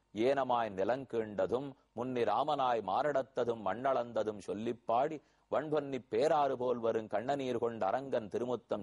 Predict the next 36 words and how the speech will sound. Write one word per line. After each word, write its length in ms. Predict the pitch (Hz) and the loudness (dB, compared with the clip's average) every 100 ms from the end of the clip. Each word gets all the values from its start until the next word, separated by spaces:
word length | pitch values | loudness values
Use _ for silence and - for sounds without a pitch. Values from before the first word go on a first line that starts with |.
| 90 | 0
சேருசை 440 | 117 127 120 101 _ _ _ | 2 2 0 -2 _ _ _
தொண்டர் 400 | - 123 127 120 - | -2 -2 2 0 2
சேவடிச் 500 | 123 135 120 - 110 | 2 4 0 -2 0
செழும் 220 | 117 113 | 0 -2
சேரு 420 | 92 127 160 143 - _ - | 0 2 4 0 -4 _ -4
என் 220 | 110 107 | -4 -2
சென்னிக் 360 | 101 120 143 - | -6 -4 -6 -2
கணிவனே. 600 | 101 113 117 123 139 110 _ _ | 0 2 0 2 -2 -4 _ _
ரெண்டு 400 | 92 110 127 127 | -2 0 0 -2
பக்தர்கள் 560 | 110 120 - 139 139 143 | 0 -2 0 0 2 0
பகவானுடைய 600 | 104 131 139 135 127 120 | 0 2 2 2 2 2
கதையை 360 | 117 113 143 135 | 0 2 2 2
பேசின்னு 260 | 127 131 | -2 -2
இருக்கா. 340 | 123 113 98 - _ _ - | -4 0 -2 -2 _ _ -8
இவன் 260 | 104 107 | -4 0
வாமனன் 340 | 104 123 131 127 | 2 0 -2 -2
கதை 200 | 127 127 | -2 0
சொன்னா, 260 | 131 143 | 0 2
அவன் 240 | 151 110 120 | 0 2 0
வராகன் 240 | 131 131 | 0 -2
கதை 180 | 120 104 | -4 -4
சொல்றான். 260 | 98 85 85 _ - | -6 -6 -10 _ -6
அவர் 220 | 95 110 | 0 2
ராமர் 300 | 113 131 139 | 2 2 2
கதை 180 | 135 131 | 0 -2
சொன்னா, 280 | 135 135 147 | -4 0 0
இவர் 120 | 139 | 0
கிருஷ்ணர் 320 | 135 135 151 | -2 0 0
கதை 180 | 131 117 | 2 0
சொன்னார். 340 | 107 95 82 - _ | -2 -2 -4 -4 _
இவர் 140 | - 107 | -2 0
நரசிம்மன் 420 | 117 123 135 135 | 0 0 -2 0
கதை 240 | 131 127 | 0 0
சொன்னார், 320 | 131 135 143 143 | 0 0 2 4
அவர் 200 | 131 113 | 2 2
க-, 160 | 120 | -2